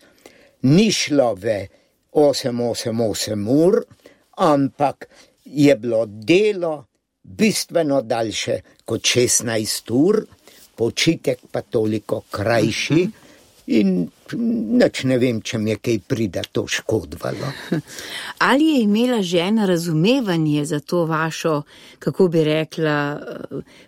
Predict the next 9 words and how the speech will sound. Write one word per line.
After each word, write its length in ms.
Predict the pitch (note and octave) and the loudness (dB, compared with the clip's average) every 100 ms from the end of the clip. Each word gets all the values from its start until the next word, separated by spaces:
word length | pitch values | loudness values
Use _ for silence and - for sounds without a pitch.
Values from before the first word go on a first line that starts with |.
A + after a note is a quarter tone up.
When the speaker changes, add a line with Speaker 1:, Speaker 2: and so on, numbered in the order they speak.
| _ - | _ 0
Speaker 2:
pridnost, 800 | G#3 C4+ B3+ E3 C#3 C#3 - - | 4 6 4 -2 -6 -8 -12 -8
ko 180 | E3 D3 | -6 -4
ste 220 | - D3 | -2 -4
poleg 460 | - B3 A#3 F#3+ D#3 | 4 4 4 0 0
dela 400 | F#3 F#3 E3+ D#3+ | 0 0 -2 -6
še 300 | - E3+ D3+ | -6 -6 -6
hoteli 760 | D#3+ - E3 D#3 D3+ D3+ D#3 D#3+ | -8 -2 0 0 0 0 -4 -4
zgodbe 540 | D3+ F#3+ G#3 E3 E3+ | 0 2 2 2 -2
zbirati, 640 | D3 C#3 D#3+ D#3+ D#3 D3+ | -2 -2 2 2 2 -4